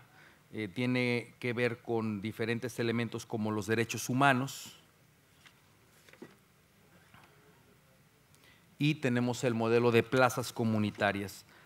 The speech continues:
Las plazas comunitarias, tenemos dos mil quinientas plazas comunitarias en todo el país, tienen, eh, aulas, eh, con computadoras y damos servicio en, en línea. Tenemos, eh,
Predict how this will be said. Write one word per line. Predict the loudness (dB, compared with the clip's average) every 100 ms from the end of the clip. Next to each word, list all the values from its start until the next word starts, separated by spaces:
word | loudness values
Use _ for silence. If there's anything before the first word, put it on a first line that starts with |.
| -20 -4
Las | -2 0
plazas | 2 2 2
comunitarias, | 0 2 4 4 6 6 6 2 0 -8 -4
tenemos | -2 0 0
dos | 0 0
mil | 0 -2
quinientas | -2 -4 -4 -6
plazas | -4 -6 -6 -8
comunitarias | -6 -6 -6 -4 -4 -4
en | -6 -4
todo | 0 0
el | 0
país, | 0 0 -2 -6 -14 -18 -20 -20 _ _
tienen, | 0 2 2 0 0 -2 -4 -6 -12 -20 _ -8
eh, | -4 -2 -2 -2
aulas, | 4 6 6 4 2 2 -6 -14 -18 _ -20 -20 -20 _ -10
eh, | -6 -6 -8 -14 -20 _
con | -2 0 2
computadoras | 0 -2 -2 0 4 6 6 4 0 -10 -12 -18 _ _ -20 -20 -16 -2
y | 4 4
damos | 6 6 4 2
servicio | 0 0 -2 0 2 2 0
en, | -2 -4 -4
en | -4 -2
línea. | 0 -2 -2
Tenemos, | -4 -4 -2 0 -2 -4 -4
eh, | -2 -2 -4